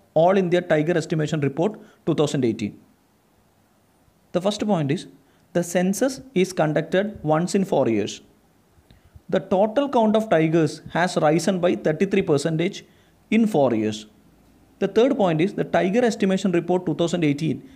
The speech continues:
is the fourth census report. So it is the fourth census. It is conducted in once in four years. Total count has increased by thirty-three percentage. And India has achieved the target of doubling the tiger count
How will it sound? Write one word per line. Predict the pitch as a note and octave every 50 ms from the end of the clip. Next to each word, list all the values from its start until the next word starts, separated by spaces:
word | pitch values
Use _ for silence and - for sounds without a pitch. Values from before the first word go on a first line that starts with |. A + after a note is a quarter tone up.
| - _ _ -
is | F#3 F3
the | G#3+ G#3+
fourth | A3 - F3+ E3+ F#3 G#3+ G#3+ G#3+ - A3+
census | A3 - E3 D#3 D#3 D#3+ - F#3 G#3 - -
report. | D3 G#2+ - - - - - - - _ _ _ _ _ _ _ _ _
So | _ - E3
it | D#3 D3+
is | E3 E3 -
the | F3+
fourth | F3 - D#3+ D#3+ F#3 F#3+ - - G3+
census. | - F#3+ F3+ F3 E3+ - G#3+ A3+ A#3+ - - - - _ _
It | - D#3+
is | F3+ F3+ F3+
conducted | - E3 D3+ D#3+ E3+ D#3+ D#3+ F#3+ F3+ F#3+
in | A3+ - - - - - - _ _ _ _ _ _ - - _ _ _ _ _ _
once | D3+ D3+ D#3+ E3+ F3+ -
in | G#3+ G#3 G#3
four | - G3+ F3+ F3+ F#3
years. | F#3+ F#3+ F#3+ A3+ C4 - - - - - _ _ _ _ _ _ _ -
Total | D#3+ E3+ E3+ - G#3 G#3
count | G#3+ G3 F#3 F#3 F#3
has | F3+ F3+ F#3 F#3 F#3+
increased | E3+ D#3 F3+ F#3 F#3+ - - E3+
by | G3 A#3+
thirty-three | A#3+ - D3+ C#3 C#3 F3 E3+ G3+ G3
percentage. | F#3 F#3 F3 - F3+ E3+ G3 B3 C4 - - - - - _ _ _ _ _ _ _ _ _ _ _ _ _ _ _ _ _ _ _
And | F#3 G3 G3+
India | G3+ F#3+ F#3 A#3 B3+
has | B3+ B3 A#3+ A#3+
achieved | F#3+ E3 - - A#3 B3 B3 A3+
the | A3+
target | A3 A3 F3 D#3 E3 E3 F#3 F3+ - G#3
of | G3 - D#3 C#3+
doubling | D#3+ E3 D#3+ D#3+ F#3+ G#3+ A#3+ A#3+ A#3
the | A3 A3
tiger | - F3+ D#3+ D#3 D3+ F#3 F#3 F3
count | - - C3 C3+ D3 E3 A3